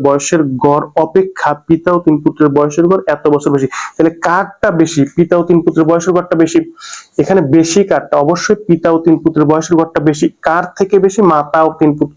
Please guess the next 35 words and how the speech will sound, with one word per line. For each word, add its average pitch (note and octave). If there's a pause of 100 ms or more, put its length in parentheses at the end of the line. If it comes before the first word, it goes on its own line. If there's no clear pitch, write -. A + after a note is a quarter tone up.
(100)
পিতার, D#3+ (160)
মাতা D3+
ও -
তিন E3+
পুত্রের D3+
বয়সের D3+
গড় D3
থেকে C#3+
বেশি। C3 (400)
তাই D3
মাতা C#3+
ও -
তিন D#3+
পুত্রের D3
বয়সের D3 (120)
গড় D3+ (160)
থেকে F#3+
হচ্ছে F#3+
টু E3
পয়েন্ট D#3+ (100)
পাঁচ D3 (360)
বেশি, D3 (120)
এই C#3+
জন্য F#3 (460)
মাতা D3
ও -
তিন D3+
পুত্রের D3
বয়সের D3
গড় G3+ (100)
যোগ D3
হচ্ছে D3
টু D3+
পয়েন্ট D3 (120)
ফাইভ, C#3+